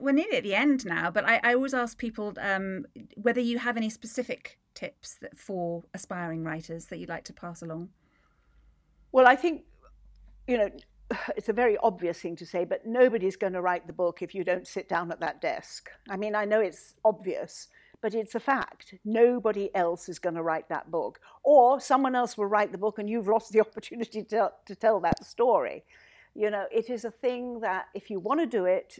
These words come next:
Speaker 2: all this, when people say to me, "I've got a book in me," <laughs> I want to hit them, you know, A, because it's so, but just because if you've got something to say, then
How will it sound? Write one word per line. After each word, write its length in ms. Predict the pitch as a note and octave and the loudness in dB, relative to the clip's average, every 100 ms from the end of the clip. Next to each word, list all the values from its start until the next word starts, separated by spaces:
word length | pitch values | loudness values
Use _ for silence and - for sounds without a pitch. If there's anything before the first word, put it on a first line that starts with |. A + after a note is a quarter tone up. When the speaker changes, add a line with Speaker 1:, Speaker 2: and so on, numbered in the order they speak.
| - | -4
Speaker 2:
all 200 | E3 C4+ | 0 2
this, 200 | B3+ - | 0 -6
when 220 | A3 A3 | -4 -2
people 280 | G#3+ B3+ A3+ | -2 -6 -8
say 360 | - - A3+ G#3 | -16 -2 0 0
to 120 | F#3+ | -4
me, 100 | F#3+ | -2
"I've 180 | F#3+ F#3+ | -2 -2
got 160 | G3 | -4
a 60 | F#3+ | -4
book 240 | G3+ F#3+ | -4 -4
in 80 | F#3+ | -6
me," 120 | A#3 | 0
<laughs> 40 | D#4 | 2
I 160 | - D#4+ | 2 4
want 160 | D4 C4+ | 2 2
to 100 | A3+ | -2
hit 280 | B3+ - - - | 2 2 2 -4
them, 460 | - A3+ C#4+ C#4+ A#3+ A3+ A#3 C4 | -8 2 2 2 -4 -4 -2 0
you 80 | D4 | 2
know, 100 | C4+ - | 4 4
A, 140 | D4 | 2
because 300 | C4 D4 C4 | 2 -2 -2
it's 220 | G#3+ F#3+ - - | -2 -4 -10 2
so, 380 | C4 A#3 G#3 G#4 - F#4+ D4 C4+ | 6 8 6 2 -8 -16 -16 -12
but 280 | - C#4 - - - - | -2 -2 -2 -12 -14 -12
just 220 | C#4 C#4+ | -12 -8
because 420 | E4 D#4 D#4+ D4+ - - - _ _ _ - | -8 -6 -6 -6 -10 -16 -20 _ _ _ -12
if 240 | C4+ - | -10 -8
you've 120 | C#4+ | -8
got 240 | C#4 E4+ C#4 | -4 -4 -4
something 320 | - C#4 B3 | -6 -4 -6
to 80 | G3+ | -10
say, 480 | - A3 G3 E3+ E3+ | -8 -4 -2 0 -2
then 320 | F3+ F#3 F#3+ | -4 -6 -8